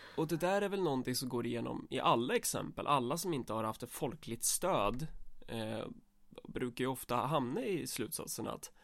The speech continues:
anledningen till att jag inte har ett folkligt stöd är för att folket är idioter. De förstår ju inte sitt eget bästa. De är dumma i huvudet. Jag kan, jag kan ta tusentals exempel från vänsterpartiorganisationerna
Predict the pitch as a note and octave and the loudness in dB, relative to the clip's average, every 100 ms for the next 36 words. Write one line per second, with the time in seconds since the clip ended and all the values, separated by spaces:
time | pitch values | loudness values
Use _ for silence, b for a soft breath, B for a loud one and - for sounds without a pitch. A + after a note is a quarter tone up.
0 | - C3+ A#2+ C#3 D#3 C3 A#2+ A2 A2 A2+ | -10 0 2 2 0 -2 -2 -2 -2 -2
1 | C#3 D3+ - A#2+ - - - - - - | 2 2 0 -4 -4 -4 -2 -2 -2 -4
2 | A2+ A2 - A#2 A#2 - - - - A#2+ | -6 -6 -6 -4 -4 -6 -6 -4 -2 0
3 | C#3+ D#3 - - - D3+ - - B2 C3+ | -2 -2 -6 -8 -8 -10 -14 -6 -4 0
4 | - C#3 D3 C3+ A2 - - - - A#2 | 0 2 0 0 -2 -2 -2 -2 -2 -4
5 | - - B2 - A2+ A2+ C3+ B2 A2 A#2 | -6 -4 -4 -2 -4 -2 0 2 2 2
6 | A#2 B2 G#2+ - B B C3 A#2+ A#2 B2 | 0 0 -2 -4 B B -4 -4 -2 -4
7 | C3 D#3 A#2+ G#2+ b b b - - E3+ | -2 4 4 4 b b b -4 0 2
8 | C3+ - A#2+ A#2 - - - - - - | 4 4 2 -2 -2 0 0 0 -2 0
9 | A#2+ G#2 - A2 - A2 A#2+ A2+ - G#2 | -2 -2 -4 -6 -4 -2 0 0 -2 -4
10 | A2 A#2 G#2+ - - - - - A#2 A2 | -4 -2 -2 -2 -4 -16 -10 -4 -2 -2
11 | G#2+ A#2 - - - - - | -2 -2 -4 -2 -2 -2 -4